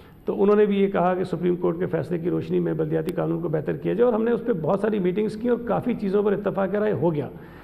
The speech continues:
तो अब अगर, अ, जो नया मेयर आएगा, यकीनन वो जो हमारे मुज़ाकरात हुए हैं एमक्यूएम के साथ या उससे पहले जमात इस्लामी के साथ, उन तमाम चीज़ों को सामने रखकर हमने वो तरामीम की हैं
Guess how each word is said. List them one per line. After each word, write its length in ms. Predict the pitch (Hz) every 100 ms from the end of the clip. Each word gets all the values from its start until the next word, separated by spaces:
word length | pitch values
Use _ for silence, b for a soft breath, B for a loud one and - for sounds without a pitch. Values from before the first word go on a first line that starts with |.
| B -
तो 60 | -
अब 160 | 220
अगर, 280 | 254 269 262
अ, 600 | 240 220 214 208 208 208
जो 180 | 202 196
नया 460 | 190 202 208 208 202
मेयर 240 | 180 190
आएगा, 460 | 180 196 180 165 185 B B B - -
यकीनन 680 | 180 220 226 240 240 240 -
वो 200 | 175 190
जो 140 | 190
हमारे 240 | 185 180 185
मुज़ाकरात 600 | 175 170 170 180 180 180
हुए 180 | 170 180
हैं 80 |
एमक्यूएम 300 | 165 156 170
के 100 | 165
साथ 280 | - 160 165 165 - 165
या 100 | 165
उससे 180 | 165
पहले 220 | 160 - -
जमात 320 | - 78 80
इस्लामी 340 | - 82 85
के 100 | 85
साथ, 260 | - 73 76 - B B B -
उन 180 | 214 214
तमाम 360 | 202 196 220
चीज़ों 280 | 220 202 196
को 80 | 190
सामने 320 | 190 175 175
रखकर 300 | 165 165 180
हमने 160 | 170 170
वो 100 | 170
तरामीम 380 | 170 156 165 170
की 180 | 175
हैं 300 | 180 196 B